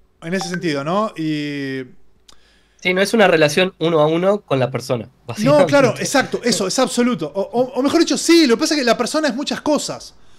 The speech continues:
Speaker 1: Pensemos en
Speaker 2: Bueno,
Speaker 1: una cosa
Speaker 2: sí, también,
Speaker 1: interesante, ¿no?
Speaker 2: eh, es
Speaker 1: Eh,
Speaker 2: otra forma de verlo, sí, obvio, sí, sin
Speaker 1: el,
Speaker 2: duda.
Speaker 1: el libro de Goffman este del que hablaba hoy, ¿no? Eh, se llama la presenta-,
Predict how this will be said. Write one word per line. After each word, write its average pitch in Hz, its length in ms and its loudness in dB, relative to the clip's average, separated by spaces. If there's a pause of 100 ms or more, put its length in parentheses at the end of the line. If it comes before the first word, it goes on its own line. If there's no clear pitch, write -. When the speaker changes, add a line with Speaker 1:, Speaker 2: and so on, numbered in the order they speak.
(120)
Speaker 1:
Pensemos 311 340 0
en 170 40 4
Speaker 2:
Bueno, - 140 6
Speaker 1:
una - 40 2
cosa 277 120 0
Speaker 2:
sí, 262 60 2
también, 220 220 4
Speaker 1:
interesante, 214 280 4
¿no? 254 200 4
Speaker 2:
eh, 196 100 2
es 180 80 0
Speaker 1:
Eh, 170 40 2
Speaker 2:
otra 156 180 2
forma 143 320 4
de 127 60 4
verlo, 127 260 2
sí, 185 180 -2
obvio, 180 300 0
sí, 202 240 -4
sin 180 120 0
Speaker 1:
el, 139 40 -4
Speaker 2:
duda. 151 380 -4
Speaker 1:
el 190 100 -2
libro 302 220 6
de 254 60 8
Goffman 254 440 2
este 247 220 -2
del 190 180 2
que 175 80 -2
hablaba 175 560 2
hoy, 240 180 2
¿no? 254 320 0
Eh, 160 300 -6
se 156 140 -10
llama 214 340 0
la 165 160 -2
presenta-, 160 420 -8